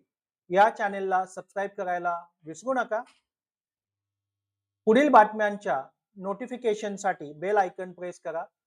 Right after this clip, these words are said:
आणि ही बातमी जर आपल्याला खरोखरच लोकहिताची वाटली असेल, योग्य वाटली असेल आणि या बातमीमध्ये जर काही तथ्य वाटत असतील, तर इतरांना देखील ही बातमी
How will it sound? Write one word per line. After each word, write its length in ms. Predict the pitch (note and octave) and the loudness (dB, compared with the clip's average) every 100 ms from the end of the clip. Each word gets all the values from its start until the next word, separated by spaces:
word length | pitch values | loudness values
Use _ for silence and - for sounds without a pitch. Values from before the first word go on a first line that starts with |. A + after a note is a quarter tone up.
| _ _ - | _ _ 0
आणि 220 | G3+ C4 G#3 - _ _ _ | 4 4 0 -10 _ _ _
ही 100 | B3+ | -8
बातमी 500 | B3 G3+ G3+ G#3+ D#3+ C#3+ E3 | 0 0 -2 -14 -14 -12 -2
जर 80 | |
आपल्याला 400 | G3+ G3+ G3 G#3 G#3 | -2 -2 -4 -4 -6
खरोखरच 680 | G3 G3+ G#3 B3+ - - - _ _ _ _ _ _ _ | -6 -8 -6 -2 -4 -4 -20 _ _ _ _ _ _ _
लोकहिताची 840 | E3+ G#3+ - C4 A3 G#3+ G3 - C3 _ _ _ _ _ _ _ _ _ F3 | 10 10 10 4 4 2 2 -4 -18 _ _ _ _ _ _ _ _ _ 6
वाटली 380 | E3+ E3+ B3 | 6 6 6
असेल, 380 | B3+ - E3 C3 - _ _ _ _ _ | 6 6 -2 -6 -10 _ _ _ _ _
योग्य 360 | D#3+ G3 B3 D4+ | 6 6 6 4
वाटली 340 | B3 G3 G3+ | 2 0 -2
असेल 380 | G3+ E3+ F3 B2 _ _ _ _ _ | -4 -4 -10 -12 _ _ _ _ _
आणि 200 | F#3 A3 A#3+ | -2 0 2
या 100 | A3+ | 2
बातमीमध्ये 600 | G#3 G3 G#3+ G#3+ G#3 G#3 | 0 0 -8 -6 -4 -4
जर 140 | G#3+ | -6
काही 280 | F#3+ G3 G#3 | -6 -6 -6
तथ्य 360 | G#3 F#3+ - G3 | -10 -14 -12 -6
वाटत 400 | F3 - C4+ C#4 | -6 -4 -8 -8
असतील, 380 | - - C#3+ C3+ _ _ _ F#3 | -10 -12 -16 -16 _ _ _ -2
तर 140 | G3+ G#3 | 0 -2
इतरांना 480 | F#3+ A#3+ C4 C#4+ C4+ | -4 -2 -2 -2 -2
देखील 320 | A3 A3 G3+ | -2 -4 -6
ही 120 | G#3+ | -4
बातमी 500 | F#3 F3 - G3+ | -2 -2 -4 -12